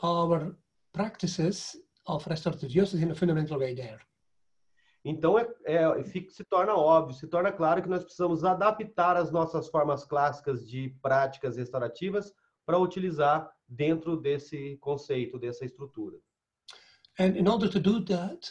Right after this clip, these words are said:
Speaker 1: some people working in the, in the, in the, in the to-, in, in the field of environmental restorative justice have found some inspiration in the model of truth and reconciliation commissions.
Speaker 2: Então,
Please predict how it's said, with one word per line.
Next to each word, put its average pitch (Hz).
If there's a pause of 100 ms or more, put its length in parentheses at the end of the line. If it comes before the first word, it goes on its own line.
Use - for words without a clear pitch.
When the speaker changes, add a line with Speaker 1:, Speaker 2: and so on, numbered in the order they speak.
(140)
Speaker 1:
some 220
people 170
working 185
in 165
the, 165
in 170
the, 151
in 170
the, 156
in 165
the 151
to-, 190
in, 180
in 175
the 156
field 190
of -
environmental 156
restorative 156
justice 160 (540)
have 185
found 190
some -
inspiration 190
in 185
the 165
model 175
of 165
truth 185
and 160
reconciliation 170
commissions. 131 (1080)
Speaker 2:
Então, 208